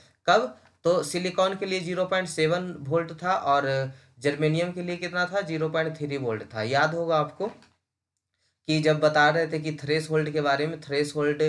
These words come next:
क्या होता है, तो जैसे आप केमिस्ट्री में भी पढ़े होंगे कि थ्रेशोल्ड एनर्जी या फ्रीक्वेंसी क्या होता है। जब मेटल पे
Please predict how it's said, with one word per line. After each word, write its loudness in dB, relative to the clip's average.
क्या 4
होता 2
है, -4
तो -10
जैसे 0
आप 2
केमिस्ट्री -2
में -2
भी -4
पढ़े 0
होंगे -2
कि -8
थ्रेशोल्ड -2
एनर्जी -2
या 2
फ्रीक्वेंसी -8
क्या -2
होता -2
है। -4
जब 0
मेटल 0
पे 0